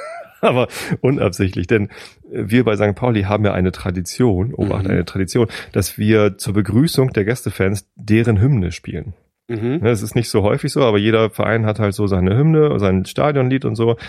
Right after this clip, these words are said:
Speaker 1: Und, äh, wenn die kommen, dann spielen wir halt deren Lied, bevor wir die Mannschaftsaufstellung durchsagen. So zur Begrüßung. Dann feiern die und freuen sich und egal, wer kommt auch, ne?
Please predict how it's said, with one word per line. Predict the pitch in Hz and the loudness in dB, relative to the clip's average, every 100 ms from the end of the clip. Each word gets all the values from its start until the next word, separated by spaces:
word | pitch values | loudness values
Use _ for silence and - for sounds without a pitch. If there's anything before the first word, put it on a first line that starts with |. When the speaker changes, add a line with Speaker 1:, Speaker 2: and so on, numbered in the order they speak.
| - - _ | -20 -20 _
Speaker 1:
Und, | 113 101 104 - | 0 2 2 0
äh, | 98 98 95 | 0 0 0
wenn | 101 95 | 2 2
die | 95 | 0
kommen, | 143 151 | 0 0
dann | 120 107 | 0 -2
spielen | - 110 120 | -2 0 2
wir | 117 | 2
halt | 101 107 _ _ _ - | 2 0 _ _ _ -2
deren | 107 95 95 | 2 4 4
Lied, | 95 87 - - - | 2 0 -6 -16 -12
bevor | 107 - 104 | -4 0 0
wir | 98 | 0
die | 98 | 2
Mannschaftsaufstellung | 92 90 - 85 90 - 87 | 2 2 -2 -6 -8 -6 -6
durchsagen. | 85 85 - - 87 90 | -6 -10 -12 -12 -12 -14
So | - 135 127 _ | -4 -2 -2 _
zur | - 107 | -2 -2
Begrüßung. | 98 - 95 92 98 | 0 0 2 4 2
Dann | 143 | 2
feiern | 175 175 160 | 2 2 2
die | 147 | 2
und | 135 | 0
freuen | - 104 110 | 0 0 0
sich | 101 | -2
und | 98 98 98 - - - _ | -4 -6 -12 -16 -20 -20 _
egal, | - 101 107 95 | -4 0 2 2
wer | 92 | -2
kommt | - 87 - | -2 -4 -4
auch, | - 85 | -10 -6
ne? | 117 | -6